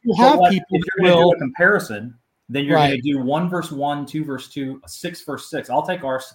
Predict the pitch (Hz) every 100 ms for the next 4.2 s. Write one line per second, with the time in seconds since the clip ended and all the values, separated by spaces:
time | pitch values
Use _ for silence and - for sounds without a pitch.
0 | _ _ 180 190 160 156 143 - 156 117
1 | - - _ _ _ _ _ 196 254 -
2 | 240 247 208 202 - 262 226 254 254 214
3 | 247 277 247 - 254 240 240 214 196 160
4 | 127 -